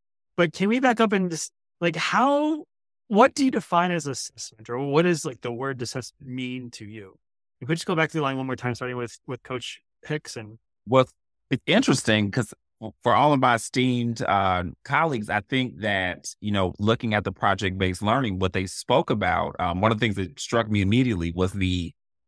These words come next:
Speaker 2: commonality in what we talked about. So when we look at, I think of the Venn diagram of our conversations, what both gentlemen talked about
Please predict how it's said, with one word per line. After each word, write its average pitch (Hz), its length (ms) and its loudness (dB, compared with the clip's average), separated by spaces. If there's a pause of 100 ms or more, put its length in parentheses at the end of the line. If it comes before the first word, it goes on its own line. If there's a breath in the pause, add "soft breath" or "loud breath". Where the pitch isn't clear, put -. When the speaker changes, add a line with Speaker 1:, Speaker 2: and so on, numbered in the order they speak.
Speaker 2:
commonality 98 800 2
in 92 160 -2
what 87 160 2
we 92 80 -4
talked 107 260 2
about. 82 240 -2
So - 80 -14
when 95 120 -4
we 98 40 -4
look 104 140 -2
at, 98 80 2
I 101 40 2
think 104 180 -4
of 95 60 -4
the 92 60 -2
Venn 98 240 0
diagram 92 480 2
of 90 100 -2
our 80 120 -2
conversations, 90 800 -2
what 90 140 0
both 101 240 2
gentlemen 98 360 -2
talked 120 320 0
about 82 380 0